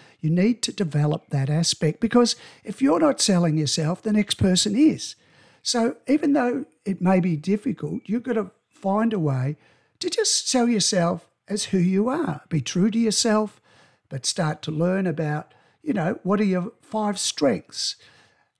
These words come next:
You know, have examples about who you, who you are. That'll sell itself. You d-, once you get confident about who you are, you'll speak in a more confident way.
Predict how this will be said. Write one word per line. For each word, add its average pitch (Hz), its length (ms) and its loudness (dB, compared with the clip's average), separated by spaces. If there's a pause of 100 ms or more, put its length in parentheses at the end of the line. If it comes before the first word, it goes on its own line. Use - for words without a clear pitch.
You 214 100 -4
know, 185 140 2
have 202 160 2
examples 240 920 0 (160)
about 135 400 -6 (460)
who 156 140 2
you, 139 500 0
who 147 100 2
you 135 220 2
are. 123 300 -2
That'll 311 260 0
sell 254 300 0
itself. - 720 -4
You 180 140 0
d-, 240 160 -4
once 214 260 2
you 226 100 0
get - 220 -2
confident 214 440 -4
about 196 160 2
who 202 80 4
you 190 200 2
are, 202 160 2 (280)
you'll 233 140 -2
speak - 480 2
in 185 80 2
a 185 60 4
more 170 260 2
confident 147 640 -2
way. 165 480 0